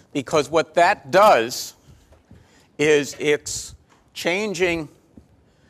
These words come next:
the binding of the name,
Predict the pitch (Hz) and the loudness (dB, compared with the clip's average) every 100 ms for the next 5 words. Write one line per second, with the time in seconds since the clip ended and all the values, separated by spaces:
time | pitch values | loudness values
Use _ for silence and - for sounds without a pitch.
0 | _ _ 139 113 98 156 185 190 160 120 | _ _ -4 -4 2 4 6 2 0 -2
1 | 101 - - _ - _ _ _ _ _ | -4 -14 -20 _ -20 _ _ _ _ _
2 | _ _ - 139 131 113 - 135 143 143 | _ _ 2 2 2 -4 -4 -2 0 0
3 | 170 170 110 85 | -2 -2 -6 -8